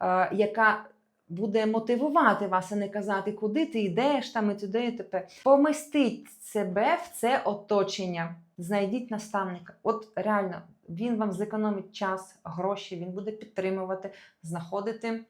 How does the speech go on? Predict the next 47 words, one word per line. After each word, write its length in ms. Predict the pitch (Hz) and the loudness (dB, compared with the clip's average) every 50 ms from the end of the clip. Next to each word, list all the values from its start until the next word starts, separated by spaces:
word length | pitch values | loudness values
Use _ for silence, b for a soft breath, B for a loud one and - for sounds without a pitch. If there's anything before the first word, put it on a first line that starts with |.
| _ _ | _ _
відповіді, 500 | 190 196 196 196 - 202 202 208 185 208 | -4 -2 -2 -2 -4 -4 -4 -2 -2 -2
бо 160 | 196 185 196 196 | -2 0 0 0
іноді 460 | 196 202 214 208 185 185 190 180 175 | 0 -2 -4 -4 -4 -6 -6 -6 -6
досить 400 | 156 156 175 190 190 190 190 185 | -6 -4 -2 -2 -2 -4 -6 -2
часто 340 | - 190 214 214 - - 202 | 0 0 0 0 -4 -6 -6
ми 120 | 190 190 | -4 -4
не 100 | 190 185 | -4 -4
розуміємо, 540 | 180 185 180 220 277 339 370 339 247 190 165 165 | -4 -6 -8 -8 -8 -6 -4 -4 -4 -4 -2 -2
да? 180 | 185 220 254 | 0 0 0
Ми 300 | 247 214 214 220 220 202 | 0 0 -2 -4 -4 -2
робимо 520 | 202 214 226 226 233 226 220 220 220 214 214 B B B B B B - | -2 -2 -2 -2 -2 -4 -2 -4 -4 -6 -6 B B B B B B -6
начебто 420 | 202 214 214 - 220 - - 214 | -6 -6 -4 -6 -8 -6 -4 -2
нові 220 | 214 214 214 220 202 | 0 0 0 0 -2
дії, 260 | 180 202 277 339 302 | -2 -4 -2 -4 -4
а 40 | - | -4
щось 240 | - 247 240 - | -6 -8 -10 -8
у 40 | 214 | -8
нас 220 | 202 202 208 - - | -6 -6 -8 -8 -10
не 80 | 196 | -10
те, 380 | 185 - 220 220 214 202 196 - - | -8 -6 -4 -4 -4 -6 -8 -10 -14
м, 440 | - 180 175 170 170 165 165 160 165 165 - _ | -12 -12 -10 -8 -8 -8 -8 -8 -10 -14 -18 _
щось, 260 | - 202 196 - - | -18 -18 -18 -16 -16
щось 280 | - - 214 - - | -14 -14 -14 -12 -10
не 60 | 208 202 | -10 -10
те, 160 | - - 185 | -8 -8 -8
да? 240 | 170 175 196 208 - | -6 -6 -6 -6 -6
І 80 | - 190 | -8 -8
треба, 260 | 185 202 226 226 214 | -8 -8 -8 -8 -8
щоб 180 | 214 - 226 196 170 - _ _ _ _ | -8 -10 -10 -12 -12 -16 _ _ _ _
погляд 440 | - 240 220 202 185 175 165 165 156 | -2 -2 -2 -2 -4 -6 -6 -8 -10
з, 360 | 165 165 180 180 180 175 175 | -8 -6 -4 -2 -2 -4 -4
зі 100 | 170 190 | -6 -10
сторони. 500 | 185 - - 214 208 208 202 190 170 165 B B - | -12 -12 -12 -10 -8 -6 -6 -8 -10 -12 B B -8
І 340 | 202 202 202 202 202 - | -6 -4 -4 -2 -2 -2
людина 320 | - 190 202 208 220 226 220 | -4 -4 -2 -2 -2 0 0
буде 180 | 214 214 208 | 0 0 0
допомагати 520 | 202 208 214 208 208 208 196 226 226 226 214 | 0 -2 -2 -2 -4 -4 -2 -4 -4 -4 -4
вам 140 | 202 190 185 | -6 -6 -6
тримати 340 | - 196 190 185 180 185 | -6 -6 -6 -6 -6 -8
фокус. 480 | 175 - - - - - - - - _ | -12 -12 -14 -14 -14 -16 -20 -20 -20 _
Всі, 380 | _ - - 233 240 220 - - | _ -10 -6 -2 -2 -2 -2 -4
всі 280 | - - - 240 240 214 | -8 -10 -6 -4 -2 -2
мої 300 | 196 180 185 202 220 220 | 0 0 -2 -2 -2 -2
прориви, 460 | 208 175 170 170 233 294 320 262 185 | -2 -2 0 0 0 0 0 -2 -2
вони 220 | 165 180 180 175 | -4 -4 -6 -6
всі 260 | 170 - - - 285 | -8 -10 -6 -6 -4
були, 440 | 240 185 185 196 214 214 - - - | -2 0 2 2 2 2 0 -2 -8